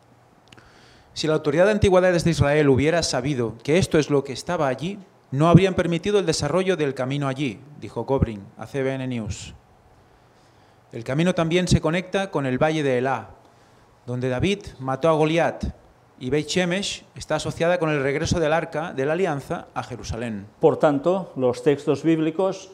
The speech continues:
Speaker 2: sitúan unos hechos en lugares concretos,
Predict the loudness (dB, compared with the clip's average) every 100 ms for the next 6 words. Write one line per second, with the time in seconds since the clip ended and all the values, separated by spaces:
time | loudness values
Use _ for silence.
0 | -18 -2 2 4 4 6 6 4 -2 -8
1 | -16 _ _ _ 2 4 4 4 2 2
2 | -2 -2 -2 0 0 2 0 0 0 0
3 | 2 0 -2 -8 -14 -20